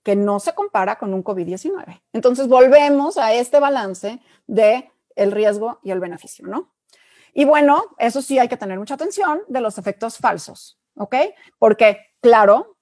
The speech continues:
que cada vez van a haber más personas vacunándose, ¿no? Mi vecino puede ser que se vacune mañana y yo no sé si le pueda dar algún infarto o tenga una gastritis o yo no sé, o sea, eh, las personas siguen teniendo infartos y gastritis todos los días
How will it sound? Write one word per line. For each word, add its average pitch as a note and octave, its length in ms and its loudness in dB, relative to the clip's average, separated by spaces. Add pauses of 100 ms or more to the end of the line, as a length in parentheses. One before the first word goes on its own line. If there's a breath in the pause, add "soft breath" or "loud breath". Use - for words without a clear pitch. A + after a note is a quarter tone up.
que G#3 160 -4
cada A3 220 2
vez A#3 140 -2
van A3+ 100 -6
a G#3+ 60 -2
haber G3 120 2
más A3 220 -6
personas G#4 320 -8
vacunándose, G3+ 880 -6
¿no? G#3 240 -2
Mi A#3+ 140 -2
vecino A3 480 -4
puede A3 160 2
ser A3 120 -10
que - 60 -20
se G#3 80 -8
vacune A3+ 500 -4 (120)
mañana A3 600 -2 (300 soft breath)
y B3 180 2
yo D#4 120 2
no G4+ 80 -2
sé A#4+ 100 -4 (100)
si G4+ 140 0
le D4+ 100 2
pueda F4 260 6
dar G4 240 2
algún G4+ 360 0 (180)
infarto G#4+ 460 -2
o B3+ 120 2
tenga E4+ 440 2
una E4 220 0
gastritis E4 680 -4
o A3 120 -4
yo B3+ 140 -2
no A#4 200 -10
sé, C5 340 -8
o A3 60 -8
sea, B3 480 2
eh, A3 340 -4
las A#3 180 -2
personas D#4 380 -6
siguen F4+ 300 -6
teniendo D#4 480 -2
infartos C#4+ 480 -6
y C#4 60 -6
gastritis C#4+ 460 -8
todos C#4+ 200 2
los C#4 120 -4
días B3+ 360 -4